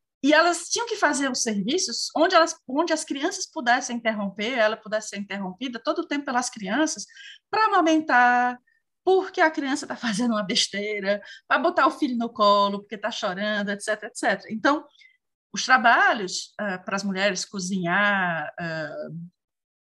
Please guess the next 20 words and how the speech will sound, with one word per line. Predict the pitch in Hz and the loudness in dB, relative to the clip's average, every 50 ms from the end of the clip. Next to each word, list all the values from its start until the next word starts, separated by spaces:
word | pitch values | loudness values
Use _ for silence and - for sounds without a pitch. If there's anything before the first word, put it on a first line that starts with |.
| _ _ - - | _ _ -6 -2
cuidar | - 269 208 240 240 233 | -2 2 4 4 6 6
da | 226 208 | 4 2
casa | 214 - 202 202 214 220 214 196 190 | 4 4 4 6 6 4 4 2 0
em | 190 196 | 0 0
geral, | 190 196 185 165 165 175 196 208 208 202 185 170 165 170 175 - | 0 0 2 2 4 6 6 6 6 4 4 2 -2 -6 -10 -8
né? | - 170 185 233 285 294 - _ _ | -4 -2 -2 -2 -2 -4 -8 _ _
E | 185 196 | -8 -4
depois, | 175 196 202 208 226 233 240 247 - 202 | -4 -4 0 2 2 4 4 2 0 0
mais | 202 190 196 202 | 0 0 -2 0
tarde, | - 208 202 214 202 - _ | -2 -2 -2 -2 -4 -6 _
vieram | 190 180 175 | -14 -14 -14
os | - - | -14 -18
trabalhos | - - 175 175 180 180 | -14 -8 -6 -6 -4 -4
manuais, | - 185 196 208 233 269 339 349 - - - - - - - - - - - _ _ _ _ _ | -4 -6 -4 0 2 2 2 2 2 0 -6 -12 -20 -20 -20 -20 -20 -20 -20 _ _ _ _ _
é | - 269 302 330 | 2 4 4 2
por | - - 359 349 - | 2 2 0 0 0
conta | - 277 269 294 320 339 381 359 | 0 2 4 4 4 2 0 -2
disso. | 359 311 285 - - | -2 -2 -2 -2 -2
As | 190 185 | -4 -4
mulheres | 202 202 196 202 214 226 254 254 - - - | -4 -2 0 0 0 0 -2 -4 -8 -10 -12